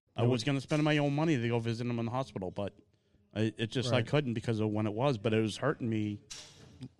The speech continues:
Speaker 2: To not be
Speaker 1: badly
Speaker 2: there.
Speaker 1: when, when to not be in L A and be able to visit in the hospital
Speaker 2: Right.
Speaker 1: and check in on him. But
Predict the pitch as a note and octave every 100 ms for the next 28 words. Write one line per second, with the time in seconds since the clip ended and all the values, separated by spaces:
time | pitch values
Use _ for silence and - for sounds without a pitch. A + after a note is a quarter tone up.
0 | - A#2+ E3 D#3+ A2+ A#2 A#2 A#2+ A#2 A#2+
1 | A2 - A#2 G2 - A#2+ A#2+ A#2 B2+ A#2+
2 | A2 A2 G#2+ B2+ B2+ G2 A2 A2+ G#2+ G#2+
3 | G2+ G#2 A2+ A2+ F#2+ A#2+ A2+ C3 A2 G#2+
4 | G2+ - A2+ B2+ C#3 G#2+ A#2 G#2+ G#2